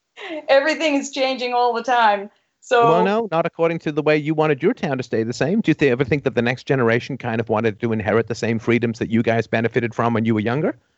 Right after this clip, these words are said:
Speaker 1: Well, that's what we were, um, that's what we were insisting on, was we were insisting on the, on our freedom to choose the way we wanted to live.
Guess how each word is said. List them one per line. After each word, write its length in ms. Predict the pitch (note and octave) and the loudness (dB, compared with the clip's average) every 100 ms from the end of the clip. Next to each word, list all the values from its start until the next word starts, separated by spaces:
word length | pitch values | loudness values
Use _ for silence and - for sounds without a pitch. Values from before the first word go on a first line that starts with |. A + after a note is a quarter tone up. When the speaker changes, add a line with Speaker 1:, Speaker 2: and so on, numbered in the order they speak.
| _ _ _ _ _ _ _ _ _ _ _ _ _ _ | _ _ _ _ _ _ _ _ _ _ _ _ _ _
Speaker 1:
Well, 160 | C#4+ E4+ | 4 6
that's 260 | E4+ F#4+ | 4 2
what 200 | F#4+ D#4 | 2 2
we 100 | D4+ | 0
were, 320 | D4+ D4 C#4+ C4+ | -2 0 2 2
um, 360 | C4+ C4+ B3 - | 2 0 -6 -2
that's 260 | C4+ E4+ | 0 0
what 200 | F4 F4 | -2 -2
we 160 | C#4+ D#4+ | -2 -2
were 420 | D#4 D#4 C#4+ C#4 _ - | 0 0 -2 -6 _ -2
insisting 580 | C#4 C#4 B4 A#4+ E4 G3+ | -2 2 0 4 4 4
on, 240 | F3 G#2 - _ _ _ _ G#3 | 2 0 -10 _ _ _ _ -4
was 220 | G#3 F#3 | -4 0
we 160 | A#3+ | 2
were 120 | C#4+ C#4+ | 4 4
insisting 640 | C4 B3 E4+ - B3 F#3+ | 4 0 -2 0 0 2
on 180 | F#3 F#3 | 2 0
the, 160 | F#3 _ | -8 _
on 260 | G3 G3 F#3+ | 0 2 2
our 320 | - F#3+ F#3 | 2 2 2
freedom 360 | G#3+ G3 F3+ F3+ | -2 -2 -4 -8
to 120 | - | -10
choose 400 | F#3+ G#3+ G3 G3 - | -8 -4 -4 -4 -10
the 120 | F#3+ G3 | -4 2
way 160 | G3 | 2
we 120 | F#3 F3+ | 2 0
wanted 340 | F3 E3 - | 0 -2 -8
to 120 | - | -10
live. 200 | F3 G#2 | -6 -6